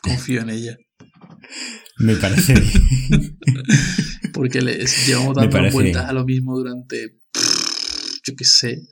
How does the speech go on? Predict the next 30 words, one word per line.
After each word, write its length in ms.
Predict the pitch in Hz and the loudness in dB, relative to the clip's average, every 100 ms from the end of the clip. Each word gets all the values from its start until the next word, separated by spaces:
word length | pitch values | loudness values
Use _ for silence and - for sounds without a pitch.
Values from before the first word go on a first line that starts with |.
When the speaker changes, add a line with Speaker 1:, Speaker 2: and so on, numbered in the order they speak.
| _ - - | _ -20 -10
Speaker 2:
Ya. 260 | 92 90 82 | -4 -2 0
Speaker 1:
Parece 560 | 80 123 135 - 123 - | -2 -2 -4 -6 -10 -8
que 100 | 127 | -10
está 220 | - 117 | -10 -10
despegando 760 | 120 127 135 117 120 123 120 - _ _ _ | -10 -8 -6 -4 -6 -6 -8 -10 _ _ _
por 240 | - 120 120 | -12 -10 -8
fin, 560 | - 131 104 - - _ - | -4 -2 -2 -8 -16 _ -6
pero 460 | 123 123 120 - - - - 139 | -4 -2 -4 -8 -16 -20 -10 -4
no 140 | 131 | -2
sé 260 | 127 127 117 | 0 -2 -4
si 200 | - 120 | -4 -6
esto 220 | 117 - | -8 -12
va 80 | 113 | -12
a 40 | |
llegar 260 | 117 113 113 | -10 -10 -12
a 20 | |
algún 220 | 113 113 | -10 -10
sitio 260 | - - 117 | -8 -8 -8
o 40 | |
no. 100 | 113 117 _ _ _ - - - - | -10 -14 _ _ _ -20 -20 -20 -20
Y 400 | - 131 127 123 | -12 -4 -2 -2
lo 160 | 120 113 | -4 -4
que 80 | 117 | -4
se 100 | 123 | -4
ha 60 | |
presentado 380 | 113 123 123 120 | -4 -8 -6 -6
en 40 | 117 | -6
el 100 | 107 | -8
E 20 | |
tres 320 | 110 110 - | -8 -10 -12